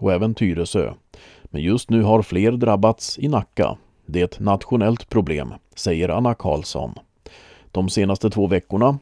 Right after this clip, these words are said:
har trettioen Nackabor anmält liknande bedrägerier. Utöver Saltsjöbaden har personer i Igelboda, Kvarnholmen och Orminge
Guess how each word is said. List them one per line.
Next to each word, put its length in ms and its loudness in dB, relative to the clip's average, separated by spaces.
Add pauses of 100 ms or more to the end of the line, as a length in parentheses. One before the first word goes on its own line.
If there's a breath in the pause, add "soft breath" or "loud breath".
(120)
har 260 4
trettioen 500 0
Nackabor 720 0
anmält 500 0
liknande 540 0
bedrägerier. 760 0 (520 loud breath)
Utöver 320 2
Saltsjöbaden 760 4
har 100 0
personer 520 2
i 180 0
Igelboda, 840 0
Kvarnholmen 720 4 (200 soft breath)
och 220 0
Orminge 540 2